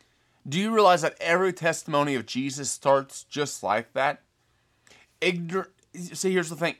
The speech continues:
Ignorance of Jesus is not bad in and of itself. But at some point, everyone must accept ignorance and model humility, openness, and obedience. Those qualities we see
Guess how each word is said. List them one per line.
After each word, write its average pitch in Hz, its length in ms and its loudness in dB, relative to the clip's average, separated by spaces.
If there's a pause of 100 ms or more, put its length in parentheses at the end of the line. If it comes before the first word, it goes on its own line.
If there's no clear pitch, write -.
Ignorance 185 440 -4
of 135 120 -10
Jesus 131 480 -4
is 135 200 -10
not 147 320 2
bad 139 420 6 (120)
in 143 300 -4 (280)
and 139 140 -4
of 135 140 0
itself. 127 580 0 (380)
But 151 100 2
at 165 180 4
some 220 300 0
point, 196 380 -2
everyone 175 500 -2
must 151 320 2
accept 170 480 -4 (160)
ignorance 180 680 -8 (440)
and 123 180 2
model 175 520 4 (140)
humility, 151 720 -2
openness, 139 560 -6
and - 140 -10
obedience. 110 720 -8 (1080)
Those 156 340 4
qualities 113 580 4
we 131 100 -6
see 120 480 -4